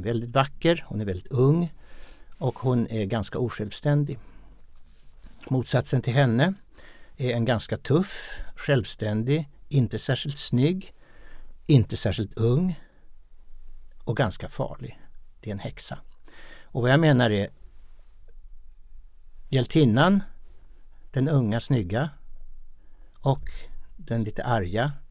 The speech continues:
och kloka, smarta och lite farliga. Båda två behövs för att skapa, så att säga,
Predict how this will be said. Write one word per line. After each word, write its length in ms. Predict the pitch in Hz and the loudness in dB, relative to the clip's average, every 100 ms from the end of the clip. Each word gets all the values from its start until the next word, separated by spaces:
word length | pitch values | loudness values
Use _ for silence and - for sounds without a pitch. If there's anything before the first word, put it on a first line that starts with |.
| - - - - - | -18 -18 -18 -14 -10
och 220 | 120 104 | -10 -6
kloka, 480 | 127 104 - 107 143 - - - | -2 -2 0 -2 -2 -6 -16 -16
smarta 580 | - 123 98 - 117 143 - | -4 -2 -2 -2 -2 -2 -6
och 60 | |
lite 180 | 107 95 | -10 -8
farliga. 460 | - 110 90 117 151 - - - - - - - - - - - | -4 -2 -2 -4 -6 -10 -14 -14 -16 -16 -18 -18 -18 -16 -16 -2
Båda 320 | 139 104 147 | 0 4 2
två 220 | 143 123 | 2 0
behövs 500 | 117 110 156 175 - | 2 2 4 4 2
för 240 | - 104 101 | -6 -4 -2
att 140 | 95 | -4
skapa, 480 | - - 90 - 185 | -8 -6 -6 -4 -8
så 100 | - | -6
att 60 | 143 | -8
säga, 240 | - 90 | -6 -8